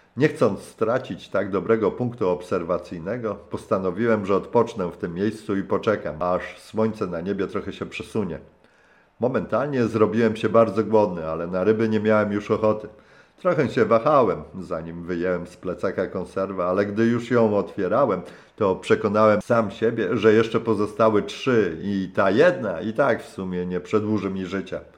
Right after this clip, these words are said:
Najedzony i pełen nadziei siedziałem na urwisku, a roztaczająca się z tego miejsca śliczna panorama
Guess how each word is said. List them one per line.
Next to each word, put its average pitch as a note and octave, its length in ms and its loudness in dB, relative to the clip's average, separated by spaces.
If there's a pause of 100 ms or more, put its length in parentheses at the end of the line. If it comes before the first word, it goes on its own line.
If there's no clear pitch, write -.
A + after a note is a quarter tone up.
(580)
Najedzony G#2 800 0
i F#2+ 140 -2
pełen G#2+ 420 4
nadziei F#2+ 480 0
siedziałem G#2 480 0
na G2+ 120 2
urwisku, G#2 720 0
a G2+ 380 2
roztaczająca F#2 1080 -4
się F2 160 -12
z - 100 -20
tego G#2 260 -2
miejsca G2+ 500 -2
śliczna F#2+ 800 -4
panorama F#2 680 -2